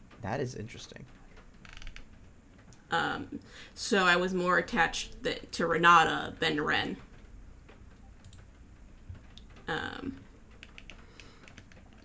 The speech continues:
Speaker 2: so I definitely think other people should pick it up, and it was very interesting and intriguing.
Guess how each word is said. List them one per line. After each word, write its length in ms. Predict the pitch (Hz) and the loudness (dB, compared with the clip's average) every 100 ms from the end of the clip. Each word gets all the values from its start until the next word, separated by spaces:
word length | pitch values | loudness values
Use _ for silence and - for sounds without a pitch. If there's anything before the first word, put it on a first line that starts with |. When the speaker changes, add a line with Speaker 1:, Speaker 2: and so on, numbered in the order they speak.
| - | -12
Speaker 2:
so 480 | - 190 185 175 - - - - | 2 4 4 2 -4 -12 -18 8
I 120 | 220 | 10
definitely 340 | 220 233 262 254 | 12 10 8 8
think 260 | 262 247 - | 8 6 6
other 200 | 214 208 | 6 6
people 220 | 226 202 | 4 2
should 180 | 202 185 | 0 0
pick 140 | 196 | 2
it 60 | 180 | 4
up, 220 | 185 - | 4 4
and 80 | 180 | 2
it 100 | 165 | 2
was 100 | 175 | 4
very 260 | 175 175 165 | 6 6 4
interesting 600 | 170 185 - 175 175 165 | 2 -2 2 2 4 2
and 300 | 156 156 - | 0 -2 -4
intriguing. 760 | - 160 - 247 240 233 220 | -6 -4 2 6 10 10 8